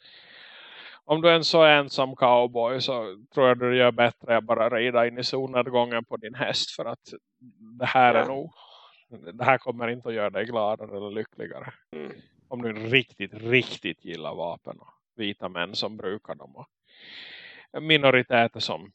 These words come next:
Speaker 1: och kvinnor som vet sin plats. Så att, äh,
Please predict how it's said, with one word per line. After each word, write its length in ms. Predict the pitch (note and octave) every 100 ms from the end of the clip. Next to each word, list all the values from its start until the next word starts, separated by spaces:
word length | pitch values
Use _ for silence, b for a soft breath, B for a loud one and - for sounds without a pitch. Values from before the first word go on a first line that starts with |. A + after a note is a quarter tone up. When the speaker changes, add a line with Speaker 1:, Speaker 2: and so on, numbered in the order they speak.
| _
Speaker 1:
och 200 | - -
kvinnor 400 | D3 D3+ A2 D2
som 240 | - - _ -
vet 240 | F#2 -
sin 180 | - _
plats. 500 | - F2+ - - - - b b b b _ _ - b b b b b b b b b _ _
Så 160 | -
att, 260 | - A2+ -
äh, 120 | -